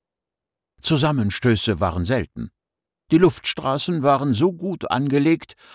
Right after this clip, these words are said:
und durch Hologrammschaltungen strukturiert,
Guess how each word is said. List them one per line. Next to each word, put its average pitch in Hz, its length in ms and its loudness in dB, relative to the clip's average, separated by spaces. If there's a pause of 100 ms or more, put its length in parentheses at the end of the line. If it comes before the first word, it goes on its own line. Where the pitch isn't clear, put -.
(120)
und 135 200 2
durch 123 200 2
Hologrammschaltungen 120 1120 2
strukturiert, 120 840 0